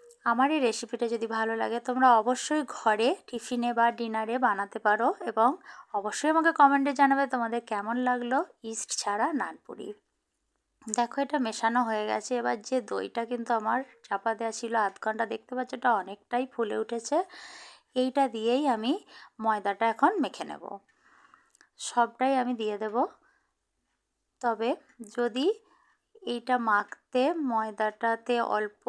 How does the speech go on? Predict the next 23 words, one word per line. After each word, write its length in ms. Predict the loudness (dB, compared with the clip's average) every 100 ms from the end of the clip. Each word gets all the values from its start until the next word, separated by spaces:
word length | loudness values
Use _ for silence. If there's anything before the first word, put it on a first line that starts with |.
| 2 2 -2
জল 480 | -2 4 4 4 2
বা 380 | 4 6 6 2 -14 -20 _ _ -12
দুধ 360 | -6 -4 -4 -8 _ _ _ -8
লাগে, 520 | 4 6 6 4 0 -2 _ _ _ -8
তোমরা 260 | -2 -2
কিন্তু 280 | -4 -4 -4
এখানে 420 | -2 -2 2 2 0 _ -10
দিতে 260 | -8 -6 -4
পারো, 440 | -2 2 2 0 -6 _
তবে 300 | 0 2 2
সেটা 400 | 2 0 4 4 4 -8 -20 _ _ _
কুসুম 320 | -8 -6 -6
কুসুম 420 | -6 -2 0 2
গরম 320 | 6 6 4 0
দিতে 260 | -8 -4 0
হবে। 400 | 0 2 0 -2 -8 -20 -20 _ _
গরম 360 | -2 0 -2 -4
দুধও 320 | -6 -8 -8
দেওয়া 300 | -6 -6 -4
যায়, 220 | -2 -2
জলও 400 | -4 -6 -4 -6
দেওয়া 280 | -8 -8 -6
যায়। 260 | -4 -4